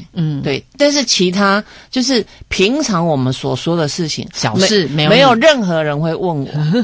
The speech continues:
Speaker 1: <laughs>
Speaker 2: 对，就是举凡去哪里聚会干嘛什么的，
Speaker 1: 嗯。
Speaker 2: 没有人会问我。
Speaker 1: 小事轮不到你。
Speaker 2: 对，我，但是，但是人生中一年中有多少次大事呢？
Speaker 1: 嗯。<laughs>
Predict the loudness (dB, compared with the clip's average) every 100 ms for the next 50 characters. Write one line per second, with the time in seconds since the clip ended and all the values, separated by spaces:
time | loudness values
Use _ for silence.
0 | -2 -4 -4 -6 -2 0 0 0 -8 -14
1 | -16 -4 -2 0 0 -2 _ -2 2 2
2 | 2 2 0 0 2 2 0 -2 -4 -2
3 | 0 2 0 2 0 -2 -4 -8 -10 -6
4 | -2 0 0 0 -2 -4 -4 -4 -4 -4
5 | -2 0 0 0 -2 -2 -2 -2 -6 -12
6 | -6 -4 -4 -8 -10 -10 -16 -20 _ -2
7 | 0 2 2 0 -2 -16 _ -4 -2 0
8 | -2 -4 -6 -2 0 2 0 2 2 2
9 | 2 2 2 2 2 2 2 0 0 0
10 | 2 0 0 0 -2 2 2 2 2 2
11 | 2 2 2 2 0